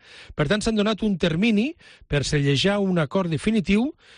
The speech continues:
però com a mínim han desconvocat la vaga que estava prevista per aquest dilluns i dimarts. Carlos García, membre del Comitè d'Empresa, explica a cope Catalunya i Andorra que les millores que reclamen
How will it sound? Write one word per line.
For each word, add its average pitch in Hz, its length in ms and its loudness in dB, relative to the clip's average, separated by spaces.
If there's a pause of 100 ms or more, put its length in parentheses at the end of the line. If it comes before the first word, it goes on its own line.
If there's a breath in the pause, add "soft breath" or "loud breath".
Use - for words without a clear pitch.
(160 loud breath)
però 180 180 0
com 214 140 -2
a 185 80 0
mínim 190 240 0
han 170 80 -2
desconvocat 165 640 -2
la 156 160 0
vaga 180 260 0
que 165 80 -4
estava 170 300 0
prevista 160 400 0
per 160 160 -2
aquest 165 200 -4
dilluns 165 380 0
i 175 60 0
dimarts. 123 480 -4 (320 loud breath)
Carlos 196 380 0
García, 214 460 0
membre 202 300 0
del 170 140 0
Comitè 156 300 0
d'Empresa, 196 420 0
explica 190 440 -2
a 151 40 0
cope 196 240 -4
Catalunya 180 400 0
i 185 80 0
Andorra 196 380 0
que 170 120 -4
les 147 160 -2
millores 180 400 0
que 247 140 -2
reclamen 190 560 -2